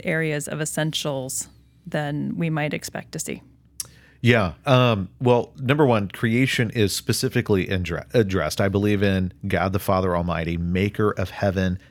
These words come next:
Speaker 2: and earth and of all things visible and invisible.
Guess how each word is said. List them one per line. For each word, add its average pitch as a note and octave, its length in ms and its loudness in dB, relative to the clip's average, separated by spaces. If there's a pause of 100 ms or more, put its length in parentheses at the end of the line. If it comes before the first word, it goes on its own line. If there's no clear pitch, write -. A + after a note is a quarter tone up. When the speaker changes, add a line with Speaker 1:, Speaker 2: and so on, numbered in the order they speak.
Speaker 2:
and E2+ 180 -2
earth F#2 320 2
and F#2 80 0
of D#2+ 100 -4
all G2+ 220 0
things F2 300 -2
visible F2+ 520 0 (120)
and G2 100 -2
invisible. F2 640 -4